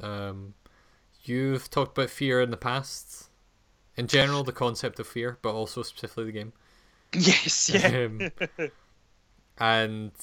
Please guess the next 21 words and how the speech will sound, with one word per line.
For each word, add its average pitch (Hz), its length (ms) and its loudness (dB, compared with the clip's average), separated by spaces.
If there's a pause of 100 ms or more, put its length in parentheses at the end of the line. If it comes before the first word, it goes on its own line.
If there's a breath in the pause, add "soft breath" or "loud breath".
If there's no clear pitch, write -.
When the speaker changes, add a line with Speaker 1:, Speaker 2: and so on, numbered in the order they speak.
(960)
Speaker 1:
it's 147 320 2
interesting. 139 460 2
I 123 240 0 (160)
quite 170 460 0
like 123 540 -4
it, - 280 -4 (220)
uh, 110 380 -6
but 107 160 -4
I, 104 140 -2 (1000)
of 131 180 -4
the 131 80 -12
two 147 320 -2
of 139 100 0
those 127 160 0
games 123 240 -2
I 113 60 0
played 117 280 -4
so 120 120 -6
far, 123 300 0
I 110 60 0
played 107 280 -4